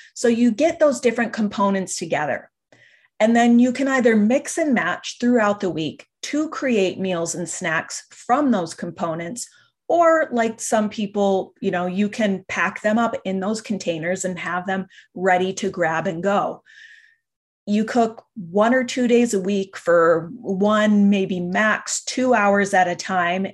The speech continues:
and that's it. Like, that's all the cooking you do. I think that can work really well for some people and not so well for others. Um, if you don't mind repetition, it can be great. If you're not feeding a family,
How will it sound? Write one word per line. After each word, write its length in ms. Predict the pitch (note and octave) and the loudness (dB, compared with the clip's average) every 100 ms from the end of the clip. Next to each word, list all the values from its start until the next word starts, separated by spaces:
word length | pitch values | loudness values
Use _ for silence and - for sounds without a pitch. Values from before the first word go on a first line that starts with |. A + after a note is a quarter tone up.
| - | -6
and 500 | F#3 F#3 F#3+ G3 G3 - | -2 0 0 -2 -6 -6
that's 320 | F#3+ F3 - A#3+ | -2 -2 -2 0
it. 240 | B3+ - - | 0 -2 -4
Like, 260 | E3+ E3 | -4 -4
that's 300 | - G3 G3+ - | -4 -4 -4 -4
all 320 | G3+ G#3+ A3 G#3 | 0 4 2 2
the 100 | G3+ | -2
cooking 440 | G3+ F#3+ G3+ F#3+ | -4 -6 -4 -4
you 160 | F3 D#3+ | -4 -4
do. 420 | F#3+ A3 - A3+ - - - - _ _ _ _ _ _ | -2 -2 -2 -8 -18 -20 -20 -20 _ _ _ _ _ _
I 100 | G#3 | -2
think 320 | G#3+ C4 B3+ | 0 0 2
that 160 | C4 - | 2 0
can 220 | B3 A3 | 0 0
work 180 | A3 A3 | 0 -2
really 300 | G3 G#3 G#3+ | -2 0 0
well 240 | G3 F#3 | 2 0
for 160 | G3 F#3+ | 0 -4
some 300 | - F#3+ G3+ | -4 -2 -2
people 460 | A#3 C4 D#4 D#4+ - | -4 -4 0 0 0
and 160 | F#3+ F#3 | -2 0
not 240 | F#3 - | -2 -2
so 160 | - G#3 | -4 0
well 220 | F#3+ F#3 | 2 2
for 260 | F3+ E3+ | 0 -2
others. 540 | F3 D#3 B2 - - - _ _ _ _ | -2 -4 -6 -6 -10 -10 _ _ _ _
Um, 260 | F#3+ F#3 F3+ | 0 2 2
if 140 | G3+ G#3 | -2 -2
you 100 | G3+ | 0
don't 300 | G#3 G#3+ A3+ | 2 2 0
mind 200 | A3 G#3 | 0 2
repetition, 800 | G3+ G3+ - F#3+ G#3 D4+ E4+ F#4 _ _ _ | 2 0 -2 -2 0 0 0 -2 _ _ _
it 140 | G3+ | -2
can 200 | - G#3+ | 0 0
be 140 | G#3 F#3+ | 0 -2
great. 520 | F3+ F3+ D3+ - - _ - _ _ - | -2 -4 -4 -10 -20 _ -20 _ _ 0
If 380 | G#3 G3+ G3+ G3+ | 2 2 2 0
you're 140 | G3 | 2
not 340 | G3+ A3 - | 2 2 0
feeding 540 | - A3 G#3 G#3 G3 - | -4 -2 0 2 2 0
a 100 | F#3 | -6
family, 720 | - A#3+ F#3 G3+ A#3 D4+ F4 | -4 -2 0 0 0 -2 -4